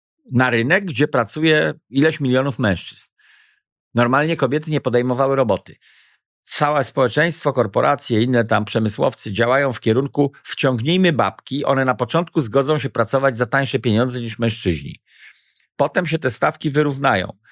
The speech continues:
ale pensje mężczyzn nie będą rosły tak szybko, jak musiałyby rosnąć w sytuacji, gdyby babki siedziały w domu. Ci mężczyźni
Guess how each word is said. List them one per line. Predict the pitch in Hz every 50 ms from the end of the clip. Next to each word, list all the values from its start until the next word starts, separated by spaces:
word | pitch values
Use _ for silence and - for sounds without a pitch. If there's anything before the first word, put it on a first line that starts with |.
| - - - -
ale | - - 123 120
pensje | - - 160 170 190 185 - - 151
mężczyzn | 135 135 143 165 160 - - 156 139 151
nie | 156 156
będą | 175 233 254 254 214 170
rosły | 143 135 - - 131
tak | 107 120 110 -
szybko, | - - 139 - - 135
jak | 117 110 113
musiałyby | 123 120 107 - 127 120 117 113 104 110
rosnąć | 101 95 87 - - 131 143 175 165
w | -
sytuacji, | - 143 - 117 113 123 - - 160
gdyby | 165 151 143 120 110
babki | 101 107 113 - - 156
siedziały | 147 147 123 104 113 107 135 143
w | 143
domu. | 123 110 90 80 78 - - _ _ _ _ _ _ _ _ _ _ _ _ _ -
Ci | - 110
mężczyźni | 110 123 147 160 - - 151 131 101 87 101 117 143 185 226 -